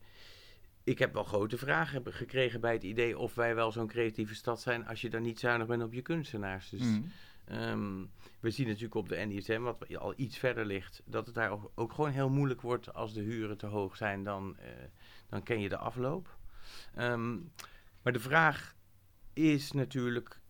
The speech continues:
Speaker 1: dat wij zien onszelf niet als onderdeel van de kunstwereld, wij zien onszelf als onderdeel van de wereld.
Speaker 2: Mhm.
Speaker 1: En er is ook helemaal geen kunstwereld. Ehm, volgens mij heb je gewoon de kunst die in de wereld is.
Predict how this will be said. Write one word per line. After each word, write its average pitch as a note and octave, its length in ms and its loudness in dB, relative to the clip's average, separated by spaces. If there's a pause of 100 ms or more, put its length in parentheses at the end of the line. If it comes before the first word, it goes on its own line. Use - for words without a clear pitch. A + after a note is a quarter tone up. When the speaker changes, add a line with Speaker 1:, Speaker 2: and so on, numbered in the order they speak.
(600)
Speaker 1:
dat B2 220 6 (600)
wij B2+ 320 6
zien C#3+ 260 4
onszelf A#2 460 2
niet B2 200 0
als G#2+ 120 -2
onderdeel A#2+ 380 0
van G#2+ 100 -4
de G#2 80 0
kunstwereld, D#3+ 640 2
wij C3 140 2
zien A#2+ 200 -2
onszelf A2+ 340 0
als G#2+ 100 -8
onderdeel A2+ 340 -2
van A2 120 -2
de G#2+ 80 2
wereld. F2 500 0
Speaker 2:
Mhm. F#2 100 -2 (300)
Speaker 1:
En G2 120 -2
er G#2+ 100 2
is B2+ 200 0
ook F#2+ 100 0
helemaal E2+ 200 -6
geen F2+ 120 -8
kunstwereld. E2+ 760 -10 (500)
Ehm, F#2 520 -4 (320)
volgens G2 300 -4
mij G2 120 2
heb G2+ 140 -6
je G2 100 -6
gewoon F#2+ 400 -2 (300)
de F#2+ 260 -4
kunst C3+ 360 2
die G#2+ 140 -2
in G#2 120 -2
de G2+ 80 -2
wereld F#2+ 360 0
is. - 360 -8